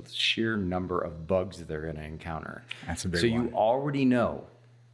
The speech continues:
Speaker 1: that their edge is gonna get pushed because they didn't think about the bugs, and they come down here and they're, you know, it's Costa Rica, it's the most biodiverse place on earth, and it's because of the bugs, right? They don't think about that, and that pushes their comfort zone a lot.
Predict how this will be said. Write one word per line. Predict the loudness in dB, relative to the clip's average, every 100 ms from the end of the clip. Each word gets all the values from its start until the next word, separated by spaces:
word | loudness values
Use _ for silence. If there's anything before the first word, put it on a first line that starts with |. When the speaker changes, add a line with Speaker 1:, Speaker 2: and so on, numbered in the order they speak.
| _ -6
Speaker 1:
that | 2 2 2
their | 0 2 0 0
edge | -2 -2
is | -8 -6
gonna | -4
get | -4 -6 -2
pushed | -4 -2 -8 -8
because | -6 -6 -4
they | -4 -4
didn't | -2 2 0 2
think | 0 2
about | 0 -2
the | -6
bugs, | -8 -8 -8 -8
and | -8
they | -6
come | -4
down | 0 0 0
here | -2 -6
and | -6 -6
they're, | -6 -8
you | -8
know, | -6 -8
it's | -10
Costa | -8 -8 -6 -4
Rica, | -2 -2
it's | -4
the | -6
most | -8 -2
biodiverse | 2 2 0 -6 -2
place | -4 -2
on | 0
earth, | 2 0 -4 -18 -20 -20 _ _ _ _ 2
and | 2
it's | 0
because | -4 -2 0 0
of |
the | 0
bugs, | 2 2 -2 -10 -12 -18 -20 -20 _ _ 2
right? | 2 4
They | 2
don't | 0
think | 0 -2
about | 2 0 0
that, | -6 -6
and | -2 0
that | 0 -2
pushes | -4 -4 -4 -2
their | 0 0
comfort | -2 -6 -2 -4 -4
zone | -12 -10 -8 -10 -10
a | -8
lot. | -4 -4 -4 -8